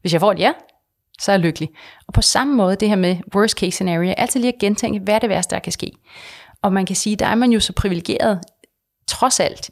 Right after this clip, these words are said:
i erhvervslivet, at når du træffer en beslutning, det er ikke at træffe beslutning. Det er faktisk det værste, der kan ske. Så stilstand og det at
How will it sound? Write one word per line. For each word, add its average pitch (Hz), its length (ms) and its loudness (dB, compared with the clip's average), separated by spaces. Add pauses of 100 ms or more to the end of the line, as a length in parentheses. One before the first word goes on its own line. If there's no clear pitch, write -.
i 185 100 -2
erhvervslivet, 165 640 -4 (120)
at 147 220 -4 (500)
når 190 180 0
du 175 60 -4
træffer - 280 0
en 226 60 0
beslutning, 185 440 -6
det 233 100 -2
er - 40 -6 (160)
ikke 277 400 0
at 190 60 -6
træffe - 320 -6
beslutning. - 500 -10 (180)
Det 254 60 0
er - 80 -2
faktisk 180 360 -4
det 185 120 -2
værste, 143 280 -2
der 165 100 -6
kan - 120 -8
ske. - 220 -8 (460)
Så - 120 -8
stilstand 254 720 0 (840)
og 190 200 -2
det 214 200 0
at 190 180 -2